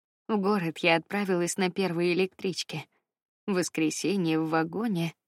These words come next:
было малолюдно, и я без проблем заняла место у окна. Ночью мне снился Леня, который звал на помощь, жутко протягивая руки. Несколько раз я просыпалась и не могла больше уснуть.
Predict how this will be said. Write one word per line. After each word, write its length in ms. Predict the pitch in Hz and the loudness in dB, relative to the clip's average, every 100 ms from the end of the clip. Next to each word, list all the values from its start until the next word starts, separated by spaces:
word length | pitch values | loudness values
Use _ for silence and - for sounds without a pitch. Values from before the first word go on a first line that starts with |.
| _ | _
было 380 | 254 226 214 190 | 0 2 2 2
малолюдно, 840 | 196 196 202 220 233 151 147 147 - _ _ _ _ _ | 2 2 2 0 -4 -4 -8 -8 -12 _ _ _ _ _
и 60 | - | -2
я 240 | 233 214 | 0 2
без 200 | 202 170 | 0 -2
проблем 540 | - 165 160 160 190 165 | -2 0 0 -2 -4 -4
заняла 380 | 170 170 165 156 | -2 -2 -2 -2
место 440 | 160 147 - 160 | -4 -6 -4 -2
у 120 | 156 | 0
окна. 440 | 156 165 - 175 139 _ _ _ _ _ _ _ _ _ | -2 -4 -6 -8 -8 _ _ _ _ _ _ _ _ _
Ночью 400 | 254 269 - 226 | 2 2 4 4
мне 220 | 202 202 | 4 4
снился 440 | 190 220 226 - 190 | 2 0 0 2 2
Леня, 520 | 180 220 214 156 151 _ _ _ _ | 2 0 -2 -2 -6 _ _ _ _
который 400 | 247 240 208 190 | 2 4 6 6
звал 260 | 196 202 | 4 2
на 220 | 180 170 160 - | 4 2 2 -4
помощь, 480 | 240 214 160 - - _ _ _ _ | -4 0 0 0 -4 _ _ _ _
жутко 440 | 254 240 233 190 | 2 2 2 0
протягивая 840 | 180 185 180 190 170 170 175 175 190 | 2 2 2 0 0 2 4 4 0
руки. 420 | 196 156 156 143 - _ _ _ _ _ _ | -4 -10 -12 -12 -14 _ _ _ _ _ _
Несколько 560 | 240 180 - 165 - 165 | 0 0 0 -6 -2 2
раз 320 | 175 180 - | 2 2 0
я 180 | 170 156 | 0 -2
просыпалась 800 | - 175 190 175 240 202 190 208 | -4 -4 -4 -2 0 2 2 2
и 20 | |
не 120 | 202 | 2
могла 320 | 202 202 220 | 2 2 0
больше 420 | 170 190 180 - | 0 -2 -2 -2
уснуть. 560 | 170 165 - 202 240 - | -2 -2 -4 -2 -2 -4